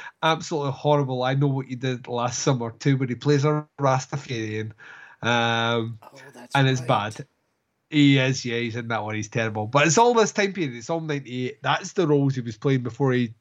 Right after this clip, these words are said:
Speaker 1: did School of Rock. Um, but yeah, so, like, Jason Lee is the guy who essentially gets the, the thing, puts it in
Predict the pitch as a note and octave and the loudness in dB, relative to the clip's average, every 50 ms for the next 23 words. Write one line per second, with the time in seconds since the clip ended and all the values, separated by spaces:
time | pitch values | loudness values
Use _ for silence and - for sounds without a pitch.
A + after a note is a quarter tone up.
0 | _ - - A#2 G#2 - - - C#3 A#2+ B2 B2+ D3+ G3+ A#3+ A3 - - D3 - | _ -8 -6 -6 -6 -8 -6 -4 -2 -2 0 2 4 4 6 4 4 2 -2 -12
1 | - - _ _ _ _ - - - - - - - - E3+ E3 D#3 D3+ D3+ D3+ | -20 -20 _ _ _ _ -20 -20 -20 -18 -18 -6 0 2 4 6 6 4 4 4
2 | D3+ D3+ D3 D3 D3 C#3+ C#3 C3+ C3+ - - - _ _ _ _ - G3+ F#3+ G3+ | 2 2 2 2 0 0 -2 -4 -8 -10 -16 -20 _ _ _ _ -10 -8 0 2
3 | G#3+ G3 F3 E3 D3+ - F3+ F3+ E3 E3+ E3 E3+ D#3+ C#3 - F#3 G3+ G#3+ - - | 2 4 4 2 -2 -2 -4 -4 -2 -4 -6 -6 -6 -6 -4 -2 -2 -2 -2 -4
4 | A#3+ B3 F#3+ D#3+ D3 D3+ D#3+ E3 F3+ F#3+ F#3 D#3+ C#3 D3 D3+ C3+ D3 C#3 C#3 C#3 | -6 -4 -2 0 0 0 0 0 0 0 0 0 0 0 0 2 4 4 4 4
5 | C#3+ C3+ A#2+ C3 C3+ C3 C3 B2+ B2 A#2+ - B2+ - C#3 C3 B2+ A#2 - C3+ A#2+ | 4 2 0 0 0 0 0 -2 -4 -6 -8 -6 -4 -4 -4 -4 -4 -4 -4 -2
6 | A2+ A2 G#2+ G#2 A2+ - C3 B2+ A#2 - D3 - - - A#2 A#2 A2+ A2 G#2+ - | -2 -2 -4 -6 -4 0 0 0 0 -2 -6 -12 -8 -6 -4 -2 -2 -4 -6 -8
7 | - A2 G#2+ G#2 C#3+ C#3+ C#3+ C#3+ C#3 C#3 - - D3 C3 B2+ - A#2+ G#2+ A2+ A#2 | -14 -18 -12 -4 -2 0 2 2 0 -2 -2 -2 -2 -2 -2 -6 -10 -10 -10 -12
8 | A2 D#3 | -12 -14